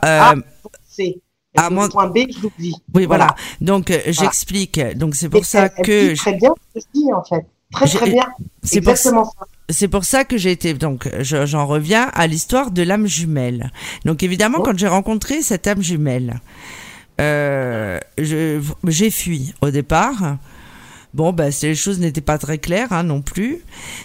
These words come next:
Speaker 1: Mais c'est en fait, après, euh, j'ai été, euh, suivie, je, je ne connaissais pas cette notion-là. J'ai senti qu'il se passait quelque chose de différent.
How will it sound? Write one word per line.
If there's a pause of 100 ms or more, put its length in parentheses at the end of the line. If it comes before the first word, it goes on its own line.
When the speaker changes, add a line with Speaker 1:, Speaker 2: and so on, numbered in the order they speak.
Speaker 1:
Mais
c'est
en
fait,
après,
euh,
j'ai
été,
euh,
suivie,
je,
je
ne
connaissais
pas
cette
notion-là. (600)
J'ai
senti
qu'il
se
passait
quelque
chose
de
différent.